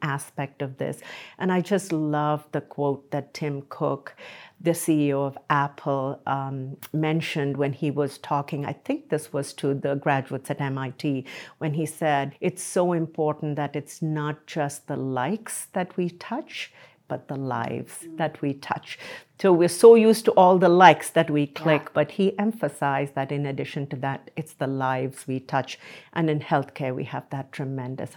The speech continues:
Speaker 1: opportunity. So I would say, to me, having that human element is gonna be really critical in A I, and it will be magic if we can bring together the human element with the technology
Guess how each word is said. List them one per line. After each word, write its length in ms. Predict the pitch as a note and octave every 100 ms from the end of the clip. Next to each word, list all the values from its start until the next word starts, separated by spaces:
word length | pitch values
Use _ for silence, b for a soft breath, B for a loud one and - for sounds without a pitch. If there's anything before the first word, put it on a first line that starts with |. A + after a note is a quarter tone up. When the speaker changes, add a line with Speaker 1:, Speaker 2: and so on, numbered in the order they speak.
| -
Speaker 1:
opportunity. 600 | - - C#3 - - - B B B
So 140 | - E3
I 140 | F#3
would 220 | F3+ E3+
say, 320 | - E3 D3+ D3+ -
to 80 | E3
me, 540 | E3 A3 F#3 B2+ D3 B B B _
having 580 | - F#3+ F#3 F#3 F#3 F3+
that 240 | D3+ C#3+
human 580 | - - F3 F3 F3 F3+ -
element 760 | D3 D3 D3 C#3 C3+ C3+ - - b b b _ D3
is 200 | C#3 -
gonna 220 | D3 C#3
be 240 | C#3+ C3+ C3 D3+
really 340 | D3 C#3+ C#3
critical 460 | C#3 C3 B2+ C3+ C3
in 140 | B2+ -
A 180 | B2+
I, 280 | B2+ A#2+ B2+ -
and 120 | D3+
it 60 | C#3
will 100 | D3+ D3+ E3
be 40 |
magic 680 | D#3 C#3+ E3+ - - - - _ b b b
if 140 | D#3 D#3+
we 80 |
can 220 | D3+ C#3+ C#3+
bring 260 | D3+ D3
together 560 | D#3 D3 C3+ C3 C#3+ - B B -
the 60 | D3
human 280 | E3 D3+ D3
element 540 | C#3 C3+ C3+ C3+ C3+ - b b
with 300 | D3 D3+ D3
the 60 | C#3+
technology 1040 | - C3 - C3+ C3 C3 B2+ - B2+ C#3